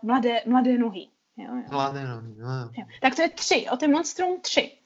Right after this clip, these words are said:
Speaker 1: jo. Už se blížíme ke konci. Monstrum další, jo. Čtvrté monstrum, jo, jo. Tentokrát, jo, je to Rokurokubi,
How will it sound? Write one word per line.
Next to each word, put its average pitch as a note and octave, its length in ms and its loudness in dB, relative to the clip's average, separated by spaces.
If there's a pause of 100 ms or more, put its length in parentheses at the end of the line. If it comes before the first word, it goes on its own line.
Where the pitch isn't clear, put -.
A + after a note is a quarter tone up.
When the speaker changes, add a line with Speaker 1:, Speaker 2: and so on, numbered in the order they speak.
Speaker 1:
jo. A3 240 -4 (320)
Už B3 120 2
se C#4+ 60 8
blížíme B3+ 280 8
ke D4+ 80 -4
konci. - 520 -2
Monstrum D#4 640 4
další, D4 520 6
jo. - 180 -6
Čtvrté G#3 520 -4
monstrum, - 540 -12
jo, - 220 -14
jo. - 60 -18 (640)
Tentokrát, B3 840 8 (120)
jo, E4+ 200 6 (720)
je A3+ 180 4
to A3+ 320 6 (420)
Rokurokubi, A3 800 4